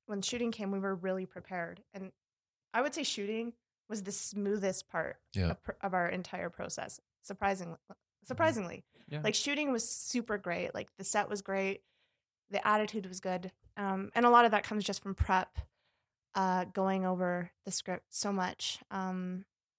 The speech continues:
Speaker 1: involving everyone and treating it super seriously. I'm trying to think about other stuff.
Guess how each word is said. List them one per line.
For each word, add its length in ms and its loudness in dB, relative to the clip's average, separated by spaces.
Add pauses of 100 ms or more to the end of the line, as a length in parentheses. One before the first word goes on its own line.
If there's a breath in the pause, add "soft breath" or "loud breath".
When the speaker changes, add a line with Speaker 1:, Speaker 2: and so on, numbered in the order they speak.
(140)
Speaker 1:
involving 480 4
everyone 420 2
and 80 0
treating 320 -4
it 140 -6
super 220 -8
seriously. 760 -4 (1080)
I'm 80 -6
trying 200 -2
to 40 -4
think 160 -4
about 220 2
other 160 4
stuff. 260 -2